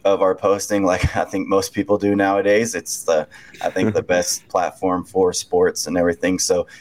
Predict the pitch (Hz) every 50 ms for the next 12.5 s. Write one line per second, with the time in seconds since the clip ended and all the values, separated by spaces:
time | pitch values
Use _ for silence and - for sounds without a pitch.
0 | - _ - 113 110 101 - 101 101 101 101 95 - - 98 101 101 101 - 101
1 | 92 95 95 - 98 98 95 92 - - 98 95 95 95 82 82 - - - 98
2 | 95 95 - - 101 98 98 101 - - - - 101 95 90 98 95 95 95 92
3 | 90 - _ - - - - - _ _ - 90 90 90 87 - 98 95 - -
4 | 98 95 95 98 95 95 95 95 92 95 - - _ _ - 85 95 90 90 90
5 | 82 87 - - 107 98 - - - 104 101 101 98 98 101 98 98 - - 95
6 | 101 104 101 101 101 90 85 95 98 101 101 98 92 - - 95 95 98 98 98
7 | 101 95 95 - - 95 95 92 92 - - 98 95 95 - 98 98 98 95 -
8 | - - _ _ _ _ - 98 101 98 92 - - - 92 95 95 95 - -
9 | 95 95 95 98 95 92 - _ _ _ _ _ _ _ - 101 101 104 101 95
10 | - - - 101 101 98 92 98 98 95 90 95 95 98 98 95 92 92 90 -
11 | 104 98 95 90 - - - 95 95 92 92 92 92 92 92 90 90 90 87 92
12 | 98 98 95 - - 98 95 95 92 -